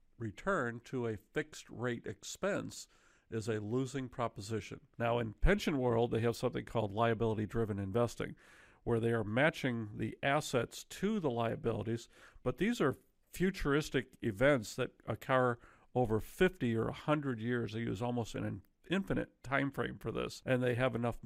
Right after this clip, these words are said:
resources in the fund to match guaranteed assets to guaranteed known liabilities in the future. In most <laughs> people's, you know,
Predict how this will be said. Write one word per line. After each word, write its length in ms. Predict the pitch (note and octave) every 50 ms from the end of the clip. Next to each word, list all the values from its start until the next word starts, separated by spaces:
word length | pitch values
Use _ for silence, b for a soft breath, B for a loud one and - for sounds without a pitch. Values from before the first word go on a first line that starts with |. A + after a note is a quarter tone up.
| - -
resources 720 | D3 C#3 F#3+ G3+ - - C3+ B2+ - - - A#2 G2 G#2+
in 140 | C3 A#2+ A2+
the 80 | A2 G2
fund 420 | - - G#3 G#3+ F#3+ B2+ A#2+ A#2 b b b b b -
to 140 | - C#3 B2
match 480 | A2 G#2+ B2+ E3 G#3 F#3+ - - - - A#2 G2+ F#2+
guaranteed 920 | F#2 A2+ A#2+ C3 D3 E3+ F3+ F3 - - E3+ D#3+ D3+ D3 C#3+ C#3 C#3+ - -
assets 540 | D3 E3+ F#3 - - B2+ B2 A#2+ - - -
to 260 | - - A#2+ A2+ G#2+ G#2 A2 _ _ _ -
guaranteed 680 | C#3+ C3 B2+ B2+ B2 G#2 - C3+ C3 B2+ A#2+ A2 G#2
known 360 | G#2+ A2+ A#2 B2+ B2 A#2+ A#2 A2
liabilities 680 | A2+ A#2 B2 B2+ B2+ B2+ C#3 C3+ C3 A2+ F#2 G2 F#2+
in 60 | A#2
the 60 | A#2 -
future. 460 | - C#3+ D3 D3 - - A#2 - - -
In 180 | A#2+ A#2 A2
most 400 | G#2+ A2+ B2+ E3+ G#3 G3+ - - - -
<laughs> 80 | -
people's, 460 | - F3+ - - C#3 B2+ - - - b b b b b b b
you 60 | B2+ A#2
know, 180 | A2+ A2 -